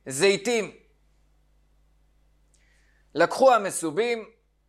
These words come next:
ונשארו שני זיתים בתוך הקערה. יושבת בסעודה אישה. אישה לא מצווה בלימוד התורה, אבל היא כן חייבת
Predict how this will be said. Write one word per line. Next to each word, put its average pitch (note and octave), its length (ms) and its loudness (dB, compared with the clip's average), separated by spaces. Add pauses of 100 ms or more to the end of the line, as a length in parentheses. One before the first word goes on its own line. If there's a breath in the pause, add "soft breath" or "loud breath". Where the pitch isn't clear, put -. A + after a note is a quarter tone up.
(2250)
ונשארו F#3+ 640 0
שני B3+ 360 -2
זיתים A3 640 -4 (1200)
בתוך G3+ 280 2
הקערה. C#3 540 2 (1600 soft breath)
יושבת B3 580 2
בסעודה G3 800 0
אישה. G3+ 340 -4 (1800)
אישה G#3 320 0
לא G3 140 0
מצווה F3+ 440 -4
בלימוד E3+ 400 -8
התורה, D#3 420 -2 (1900 soft breath)
אבל A#2+ 180 -4
היא B2+ 100 -6
כן G3+ 200 0
חייבת E3+ 580 0